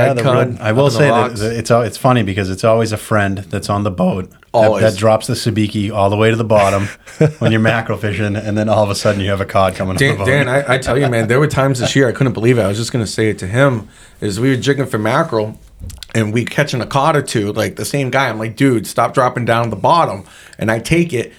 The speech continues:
Speaker 1: and I drop it down fifteen, twenty feet, and I hand it to him. I go, "Do not let line out." I turn around and come back, and he had another cod on. This
Speaker 2: <laughs>
Speaker 1: happened multiple times. They were swimming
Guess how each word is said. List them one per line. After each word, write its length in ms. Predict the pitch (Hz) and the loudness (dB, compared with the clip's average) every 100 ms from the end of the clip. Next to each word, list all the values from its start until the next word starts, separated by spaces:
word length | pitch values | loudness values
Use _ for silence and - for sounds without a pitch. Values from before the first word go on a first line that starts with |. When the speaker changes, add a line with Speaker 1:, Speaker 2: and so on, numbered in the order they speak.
| _ | _
Speaker 1:
and 80 | - | -6
I 20 | |
drop 300 | 92 117 143 | 0 0 0
it 60 | 135 | -2
down 220 | 139 131 | -2 -2
fifteen, 360 | 139 127 151 139 | -4 -4 -2 -2
twenty 260 | - 139 | -2 -4
feet, 400 | 120 170 156 156 - - - | -2 -2 -2 -4 -12 -20 -8
and 120 | 98 | -4
I 80 | 110 | 0
hand 200 | 165 175 | 2 0
it 60 | |
to 100 | 135 | -2
him. 60 | 117 | -6
I 80 | 98 | -4
go, 140 | 107 | -6
"Do 380 | - - 165 160 | -8 0 4 6
not 200 | 143 139 | 4 2
let 220 | 143 - | -2 -2
line 280 | 135 165 139 | 0 2 2
out." 240 | 98 95 - - - | -2 -6 -14 -20 -6
I 120 | 113 | -4
turn 300 | 120 - 131 | -4 -2 0
around 440 | 180 123 104 123 131 | 2 2 0 -2 -4
and 120 | 113 | -4
come 220 | - 151 | -2 0
back, 280 | 113 104 123 | 0 0 -2
and 80 | 123 | -2
he 60 | 113 | 0
had 120 | 120 | 0
another 240 | 110 110 | 0 -2
cod 300 | 110 123 131 | 0 0 0
on. 240 | 123 95 92 - | -2 -6 -8 -2
This 300 | 156 165 131 | 0 2 2
Speaker 2:
<laughs> 80 | 151 | 2
Speaker 1:
happened 200 | 147 135 | 0 -2
multiple 380 | 120 127 - 127 | -4 -4 -6 -8
times. 400 | 117 127 117 - | -4 -2 -2 0
They 100 | 127 | 2
were 60 | 147 | 2
swimming 540 | - - 151 160 107 | 0 0 2 2 -2